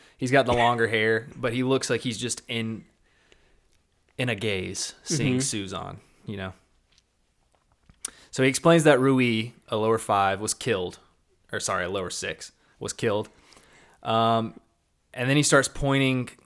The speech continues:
Speaker 1: he starts pointing out that the lower Kizuki
Speaker 2: They all suck.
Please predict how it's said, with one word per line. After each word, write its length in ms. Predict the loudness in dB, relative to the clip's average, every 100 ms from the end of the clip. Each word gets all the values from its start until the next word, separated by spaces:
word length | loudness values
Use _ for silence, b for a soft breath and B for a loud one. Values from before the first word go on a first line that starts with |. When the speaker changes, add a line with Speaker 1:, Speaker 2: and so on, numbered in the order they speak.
| _ _ _
Speaker 1:
he 140 | -6 0
starts 260 | 2 2
pointing 300 | 2 2 4
out 220 | 4 4 2
that 160 | -2
the 80 | -2
lower 380 | 2 4 6 4
Kizuki 680 | 0 -6 -4 -8 -10 -10 -14 _ _ _ _ _ _ _ _ _ _ _ _ _
Speaker 2:
They 80 | 2
all 100 | 4
suck. 520 | 4 6 4 4 -12